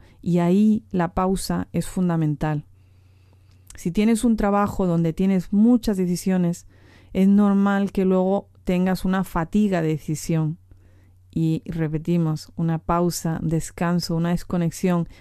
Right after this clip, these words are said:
es fundamental. También es bueno irte a dar un buen paseo. A mí personalmente me encanta hacer caminatas por la naturaleza. Simplemente me trae paz.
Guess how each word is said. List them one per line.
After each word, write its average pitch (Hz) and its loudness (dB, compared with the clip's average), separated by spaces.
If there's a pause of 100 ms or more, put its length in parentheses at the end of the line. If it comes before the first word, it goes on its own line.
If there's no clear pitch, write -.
(200)
es 190 0
fundamental. 156 -2 (360)
También 202 4
es 247 4
bueno 254 4 (640)
irte 262 2
a 185 0
dar 196 2
un 180 2
buen 185 0 (160)
paseo. 160 -4 (480)
A 190 0
mí 220 4
personalmente 233 2
me 214 2
encanta 208 0
hacer 208 0
caminatas 190 0
por 202 -2
la 185 0
naturaleza. 170 -2
Simplemente 214 2
me 196 2
trae 196 0 (160)
paz. - -4